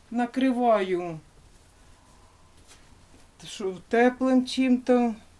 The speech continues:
а я, е, рушничками, і до самого ранку нехай стоїть. А утром помию баночки,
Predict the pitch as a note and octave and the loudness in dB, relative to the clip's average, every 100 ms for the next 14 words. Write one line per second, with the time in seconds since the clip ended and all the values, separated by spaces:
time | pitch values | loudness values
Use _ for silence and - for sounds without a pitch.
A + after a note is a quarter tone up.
0 | - - - _ - - - _ _ - | -20 -20 -20 _ -20 -20 -20 _ _ -20
1 | - - F#3 G3 - C3+ E3 F#3 F#3+ F#3+ | -20 -10 -4 -4 -4 -8 -8 -6 -8 -10
2 | D#3+ G3 G3 - G3+ G3 F#3+ F#3 E3+ - | -12 -12 -12 -10 -2 -2 -2 -8 -12 -20
3 | _ _ - C4 C#4 C4+ A#3 F#3+ G3+ A#3 | _ _ -2 0 2 2 0 -2 -4 0
4 | A3 G#3+ G3 F#3 E3 D#3+ - F3 E3+ - | 2 0 -2 0 0 -2 -6 -8 -8 -8
5 | D#3+ - - E3 C#3+ C3+ - - - - | -10 -10 -10 -8 -10 -18 -20 -20 -20 -8
6 | G3+ G#3 A3+ A3 G3+ F#3+ G#3 F#3+ A3 C4+ | -4 -4 -6 -6 -6 -4 -4 -2 0 2
7 | C4 C4 A3 B3 B3 A#3+ A#3+ - A#3 A3 | 2 0 4 4 6 2 -2 -10 -8 -8